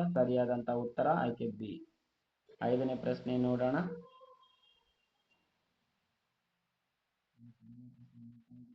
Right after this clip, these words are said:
ಅಲ್ಪಾವಧಿಯಲ್ಲಿ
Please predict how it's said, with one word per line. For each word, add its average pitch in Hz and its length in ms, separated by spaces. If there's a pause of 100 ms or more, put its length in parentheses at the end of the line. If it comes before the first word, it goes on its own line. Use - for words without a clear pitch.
(2750)
ಅಲ್ಪಾವಧಿಯಲ್ಲಿ 175 1160